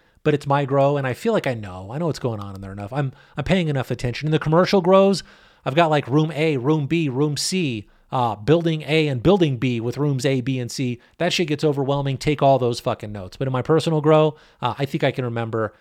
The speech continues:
I don't need to document the E C and P H of my runoff. That's, I got enough going on. All right, let me see how much of this message I covered. Where am I? Here we are. Um, how do I f-, really like to know my thoughts on how I water and feed? I think I did the quick version. Uh, just like most people, bro, fill the container,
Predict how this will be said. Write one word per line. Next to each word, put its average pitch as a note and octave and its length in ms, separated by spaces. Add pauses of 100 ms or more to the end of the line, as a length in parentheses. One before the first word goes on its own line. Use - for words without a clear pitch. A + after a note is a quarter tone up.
(160)
I C3+ 60
don't B2+ 120
need B2 120
to A2+ 60
document A2+ 500
the B2 80
E A#2 100
C A#2+ 200
and A2 100
P B2 140
H A2 160
of A2+ 40
my G#2+ 100
runoff. G2+ 360
That's, - 260
I C3+ 100
got B2+ 120
enough A2+ 220
going A2 220
on. G2+ 180 (360)
All E3+ 60
right, A#2+ 100
let G3+ 120
me B3 80
see G#3+ 240
how F#3 160
much F#3 180
of F3+ 80
this F3 160
message E3+ 300
I F3 60
covered. C#3 360
Where D3 180
am C3+ 200
I? G#2+ 100
Here D#3+ 180
we B2 160
are. A#2+ 300 (460)
Um, E3+ 960 (680)
how D3+ 120
do D#3 100
I E3 120
f-, - 180
really F3 280
like E3+ 160
to E3 80
know E3 80
my E3 100
thoughts D3+ 260
on D3+ 60
how C#3+ 140
I C#3 60
water C3 300
and B2 120
feed? C3+ 220
I C3 60
think G#3+ 180
I A3+ 60
did E3 160
the C#3+ 80
quick C#3+ 300
version. B2 460 (300)
Uh, C3+ 180
just D#3+ 240
like F3 160
most F3+ 220
people, F3+ 280
bro, A#2+ 160
fill D#3+ 180
the D#3+ 100
container, E3+ 600